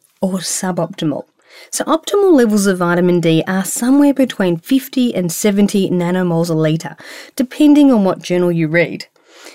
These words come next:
So that would mean suboptimal levels will be below fifty. Now, how low you are can be further classified into a mild or moderate deficiency or a severe deficiency. So if you're sitting between thirteen to forty-nine nanomoles a litre, that's considered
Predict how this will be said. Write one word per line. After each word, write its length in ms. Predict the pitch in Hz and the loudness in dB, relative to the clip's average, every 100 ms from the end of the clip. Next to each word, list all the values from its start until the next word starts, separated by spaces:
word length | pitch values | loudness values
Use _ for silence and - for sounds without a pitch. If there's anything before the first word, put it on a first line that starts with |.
| _ _ | _ _
So 280 | - 214 190 | -2 0 2
that 180 | 285 | 2
would 160 | 330 233 | 2 2
mean 360 | 214 254 180 165 | 4 4 2 -2
suboptimal 760 | - - 247 254 - 214 196 | -6 -6 -2 -4 -2 0 0
levels 320 | 170 165 175 | 0 0 -2
will 100 | 190 | -4
be 160 | 180 175 | -2 -2
below 640 | 165 156 156 170 190 214 220 | -2 -2 0 0 2 2 2
fifty. 520 | - 165 - - - _ _ _ _ | -2 -6 -6 -14 -16 _ _ _ _
Now, 140 | 180 | -4
how 380 | 185 - 269 349 | -4 -4 -2 0
low 140 | 285 240 | 2 2
you 300 | 202 180 180 | 2 0 -2
are 380 | 185 156 180 - _ _ | -4 -4 -6 -12 _ _
can 260 | - 233 | 0 2
be 120 | 208 190 | 2 0
further 340 | - 311 294 | 0 0 0
classified 600 | - 185 - 196 - 175 | -4 -6 -6 -6 -4 0
into 400 | 170 185 - 165 | 0 -2 -2 -4
a 80 | 160 | -2
mild 360 | 160 160 208 220 | -2 0 0 0
or 60 | |
moderate 320 | 175 180 208 | 0 -2 -2
deficiency 720 | - 196 220 - 226 - 311 330 _ | -4 -4 -4 -2 -2 -2 -2 -4 _
or 160 | 170 180 | -4 -4
a 60 | |
severe 480 | 202 - 190 170 175 | -4 -4 -4 -2 -2
deficiency. 760 | 165 160 165 180 170 165 131 - _ _ - - - - | -2 -6 -6 -6 -6 -6 -8 -12 _ _ -20 -20 -20 -8
So 140 | - | -2
if 120 | 254 | -2
you're 100 | 262 | -2
sitting 360 | 254 - 381 415 | -4 -4 -2 0
between 400 | 330 - 233 214 | 0 0 0 -2
thirteen 920 | - - 233 247 - 220 196 170 185 | -4 -2 0 0 -2 -2 0 0 -2
to 120 | 214 196 | -4 -8
forty-nine 920 | - - 233 233 214 185 180 202 214 | -6 0 2 2 2 2 0 0 0
nanomoles 500 | 190 175 160 151 160 | 0 0 0 -2 -4
a 60 | |
litre, 360 | 156 147 160 - | -4 -4 -6 -6
that's 280 | 240 302 - | -4 -4 -4
considered 580 | - 311 - 214 202 | 0 0 0 0 -2